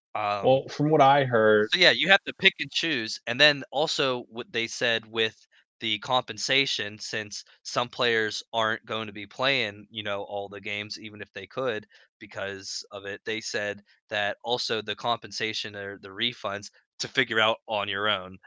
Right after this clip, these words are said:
Speaker 1: and
Speaker 2: Wh-,
Speaker 1: they said it should be
Speaker 2: which I
Speaker 1: prorated,
Speaker 2: don't, I don't
Speaker 1: like
Speaker 2: understand the, um, the, the verbiage of,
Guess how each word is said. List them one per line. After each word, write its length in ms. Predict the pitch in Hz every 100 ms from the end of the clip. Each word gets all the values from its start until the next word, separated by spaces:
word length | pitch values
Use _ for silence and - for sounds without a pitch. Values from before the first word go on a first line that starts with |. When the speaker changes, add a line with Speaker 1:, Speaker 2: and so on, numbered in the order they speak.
| - -
Speaker 1:
and 260 | 104 147 156
Speaker 2:
Wh-, 20 |
Speaker 1:
they 60 |
said 200 | 104 113
it 60 | 101
should 120 | -
be 140 | 104 95 - -
Speaker 2:
which 320 | 131 165 156 165
I 80 |
Speaker 1:
prorated, 20 | 160
Speaker 2:
don't, 280 | 185 170 -
I 60 | 147
don't 200 | 127 170
Speaker 1:
like 20 |
Speaker 2:
understand 960 | 160 143 - - 135 127 127 120 120 117
the, 380 | 110 113 110 107
um, 260 | 101 95 90 85 _ _ _ _ _ _ _ _
the, 220 | - 98 -
the 120 | 117
verbiage 600 | 104 120 131 107 90 - -
of, 180 | 101